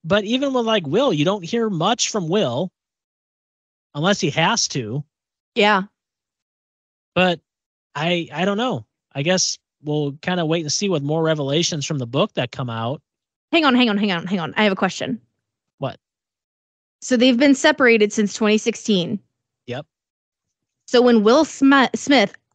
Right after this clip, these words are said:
Speaker 2: shouted at Chris Rock, "Keep my wife's name out of your mouth."
Speaker 1: Yep.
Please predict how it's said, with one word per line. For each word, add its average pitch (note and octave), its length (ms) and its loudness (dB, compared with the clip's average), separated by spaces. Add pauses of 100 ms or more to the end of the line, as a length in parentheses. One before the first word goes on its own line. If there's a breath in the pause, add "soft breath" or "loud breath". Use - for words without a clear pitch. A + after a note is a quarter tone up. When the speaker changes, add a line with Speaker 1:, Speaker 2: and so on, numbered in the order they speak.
(180)
Speaker 2:
shouted C#4+ 760 2
at B3 140 0
Chris B3 320 -2
Rock, A3+ 400 0
"Keep - 280 -2
my A#3+ 200 2
wife's G3+ 560 -2
name G#3+ 520 2 (120)
out G#3+ 180 4
of G#3 120 0
your G#3+ 120 0
mouth." G3 600 -4 (480)
Speaker 1:
Yep. C3 160 -6